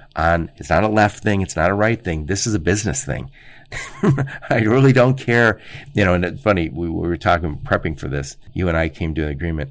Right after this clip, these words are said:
It doesn't really matter if you personally believe in global warming or climate change. This is something that customers are now requiring. <laughs> So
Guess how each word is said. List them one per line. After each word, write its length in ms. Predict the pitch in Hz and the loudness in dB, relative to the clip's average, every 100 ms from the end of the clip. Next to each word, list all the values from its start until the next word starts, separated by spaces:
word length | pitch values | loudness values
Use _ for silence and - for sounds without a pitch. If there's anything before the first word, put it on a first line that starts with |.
| - | -10
It 80 | - | -6
doesn't 220 | 180 202 101 | -4 -2 -4
really 180 | 76 | -4
matter 460 | 71 90 98 73 - | -2 0 0 -2 -6
if 240 | 78 71 73 | -8 -10 -6
you 380 | 80 85 80 - _ - - - | -2 -2 -4 -12 _ -20 -20 -20
personally 680 | - 120 120 98 82 80 71 69 | -2 0 2 0 -2 -2 -4 -6
believe 400 | 82 78 80 76 | -6 0 2 0
in 120 | 76 | -2
global 420 | 67 76 73 76 | -6 -4 -4 -4
warming 500 | 71 85 90 87 82 - | -4 -2 -2 -2 -4 -6
or 180 | - - | -12 -12
climate 400 | - 80 82 - | -6 -4 -2 -6
change. 460 | - 76 76 - - - - - - - _ | -6 -6 -6 -10 -18 -20 -20 -20 -20 -20 _
This 180 | 113 135 | -2 0
is 120 | 135 | 0
something 360 | 117 104 104 90 | 0 0 0 -2
that 160 | 78 - | -4 -6
customers 640 | - 76 - 82 82 - | -4 -4 -4 -4 -4 -6
are 120 | 76 73 | -8 -4
now 200 | 65 69 | -2 -2
requiring. 680 | 76 71 82 78 67 55 65 | -4 -6 -4 -2 -2 -6 -12
<laughs> 480 | - 135 - - - | -6 -6 -4 -6 -6
So 280 | - 143 | 0 0